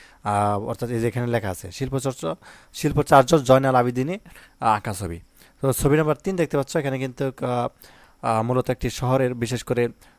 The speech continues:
আহ, একটি নদীতে বিভিন্ন হচ্ছে, আহ, যে একটি দৃশ্য, ঠিক আছে? তো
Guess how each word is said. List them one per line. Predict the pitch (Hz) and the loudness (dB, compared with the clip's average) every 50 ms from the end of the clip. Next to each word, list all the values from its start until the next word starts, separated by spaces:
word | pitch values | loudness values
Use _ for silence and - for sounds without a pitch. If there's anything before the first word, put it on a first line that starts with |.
| _ _ | _ _
আহ, | - 113 110 110 110 110 110 113 - _ - - _ _ _ _ _ | -10 -8 -4 -2 -2 -2 -4 -6 -12 _ -20 -20 _ _ _ _ _
একটি | 117 104 - - - | -12 -12 -10 -8 -6
নদীতে | 110 113 120 127 123 135 131 - 123 117 117 _ _ - - | -4 -2 -2 0 -2 -2 -2 -2 -4 -4 -4 _ _ -18 -16
বিভিন্ন | 113 107 104 117 117 120 123 123 123 | -12 -2 0 0 0 0 -2 -2 -2
হচ্ছে, | 120 113 - - - 123 120 117 113 - _ - - - _ _ _ | -2 -4 -4 -4 -4 -2 -2 -2 -4 -8 _ -20 -20 -20 _ _ _
আহ, | 120 107 107 107 104 104 104 107 104 92 107 104 | -4 -2 0 2 2 2 2 0 0 -2 -8 -10
যে | 98 104 110 110 107 107 104 90 87 - - - | -6 -2 0 0 0 0 -2 -6 -12 -20 -14 -14
একটি | 120 107 _ - 117 110 113 107 104 | -14 -10 _ -6 -4 -4 -4 -6 -6
দৃশ্য, | 92 104 117 117 - - 139 110 113 - _ _ _ _ _ _ - | -4 -4 -4 -2 0 2 2 2 2 -2 _ _ _ _ _ _ -6
ঠিক | 180 180 | -6 -6
আছে? | 170 - 143 110 _ _ _ _ - - - _ _ _ _ | -4 -6 -8 -10 _ _ _ _ -20 -20 -20 _ _ _ _
তো | - 113 110 110 | -2 -2 0 0